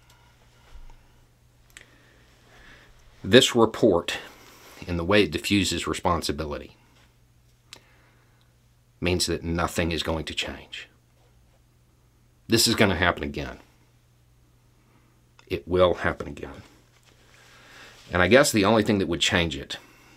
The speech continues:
is for legislation to be put forward to, uh, to spell out the legal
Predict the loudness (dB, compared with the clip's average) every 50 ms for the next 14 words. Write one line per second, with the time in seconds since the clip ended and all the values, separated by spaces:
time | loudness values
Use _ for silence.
0 | -20 -20 _ _ _ _ _ _ _ _ _ _ _ _ _ _ _ -20 -20 -20
1 | _ _ -16 -16 -16 -20 -20 -20 -20 -20 _ _ -6 -4 -4 -2 0 0 0 2
2 | 4 4 2 2 2 0 0 2 2 2 2 0 0 -2 -2 -4 -6 -10 -16 -6
3 | -4 -4 -2 -2 -4 -4 -2 -4 -4 -2 0 2 2 4 4 4 4 2 2 0
4 | -2 -8 -18 _ _ _ _ _ _ _ -2 2 2 2 2 2 -2 -6 -8 -12
5 | -16 -20 -20 -20 _ _ _ _ _ _ _ _ _ _ _ _ _ _ _ _
6 | _ _ _ _ _ _ _ _ _ _ _ _ _ _ _ _ _ _ _ _
7 | _ _ -4 -2 0 0 2 4 6 6 6 6 4 2 0 -2 -4 -8 -12 -14
8 | -14 -14 -16 _ _ _ _ _ _ _ _ _ _ _ _ _ _ _ _ _
9 | _ -20 -20 _ _ _ _ _ _ _ _ _ _ _ _ _ _ _ _ -16
10 | -6 -2 0 0 0 0 0 0 2 2 2 2 0 0 -4 -8